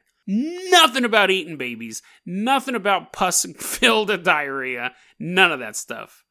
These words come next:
But I remembered <laughs> that story as a kid, looking through, like, Ripley's Believe It or Not or some crazy person, like, crazy people in history book.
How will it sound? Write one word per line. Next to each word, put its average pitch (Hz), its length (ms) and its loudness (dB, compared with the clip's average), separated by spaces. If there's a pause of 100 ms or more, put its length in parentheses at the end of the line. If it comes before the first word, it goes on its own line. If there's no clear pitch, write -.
(240)
But 180 140 -2
I 190 60 6
remembered 202 600 -2
<laughs> - 120 -10
that 220 140 -2
story 202 540 -4
as 143 200 -6
a 127 40 -10
kid, 139 520 -6 (320)
looking 175 280 -4
through, 175 200 -6
like, 143 280 -4 (320)
Ripley's 185 360 0
Believe 156 260 -4
It 151 80 -2
or 135 80 2
Not 139 300 2
or 131 40 -10
some 127 220 -10
crazy 196 960 -4
person, 190 400 -4
like, 117 240 -12
crazy 233 440 -2
people 165 340 -6
in 285 80 -4
history 202 420 -2
book. - 360 -16